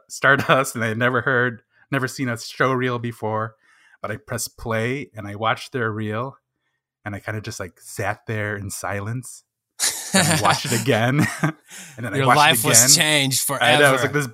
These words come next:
Speaker 1: big moment, and I'm like, up until that point, I always assumed that if I wanted a career in animation,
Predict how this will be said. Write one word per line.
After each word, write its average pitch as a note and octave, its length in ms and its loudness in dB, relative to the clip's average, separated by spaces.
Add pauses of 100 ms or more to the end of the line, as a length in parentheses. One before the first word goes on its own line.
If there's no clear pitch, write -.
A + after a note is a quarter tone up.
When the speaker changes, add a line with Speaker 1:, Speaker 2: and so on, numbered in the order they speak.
Speaker 1:
big D3+ 340 2
moment, C#3 400 4
and A2+ 180 -4
I'm G#2+ 80 -4
like, G#2 140 -8 (380)
up D3+ 140 4
until E3 200 0
that D3+ 240 2
point, D#3 220 4
I C3 80 4
always C3 240 2
assumed C3+ 500 -2
that A#2+ 160 0
if A#2+ 80 -4
I A#2 60 0
wanted A#2+ 280 2
a A#2+ 60 -4
career A#2 400 -2
in A#2+ 60 -4
animation, A#2 800 -6